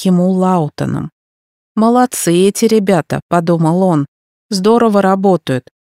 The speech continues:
Если только на стадии подготовки уже ведут преступников.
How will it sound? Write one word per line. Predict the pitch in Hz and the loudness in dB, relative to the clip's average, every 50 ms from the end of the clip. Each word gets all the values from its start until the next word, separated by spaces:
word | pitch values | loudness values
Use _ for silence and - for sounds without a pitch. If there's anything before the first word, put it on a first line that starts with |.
| _ _ _ _ _ | _ _ _ _ _
Если | - 208 220 247 240 - 226 208 | -4 0 0 0 0 0 -2 -2
только | - - 247 240 226 - 208 | 0 0 0 0 0 0 0
на | 185 185 175 | 0 0 0
стадии | 180 - - 220 220 220 190 190 175 | -2 -2 -2 0 0 0 0 0 -2
подготовки | - - 160 - - 180 160 - - 175 208 254 - - - - 156 - | -2 -2 -6 -4 -2 -2 -2 -2 -2 0 0 0 -2 -4 -6 -6 -6 -4
уже | - - 175 165 185 180 196 | -4 -4 -4 0 0 -2 0
ведут | - 208 170 - 175 170 - | 0 -2 -2 -2 -6 -6 -4
преступников. | - - 202 - - - 220 190 _ - 160 147 139 - - - - - _ | -2 -2 -2 -2 -2 -2 -4 -4 _ -2 -2 -2 -2 -4 -10 -10 -10 -12 _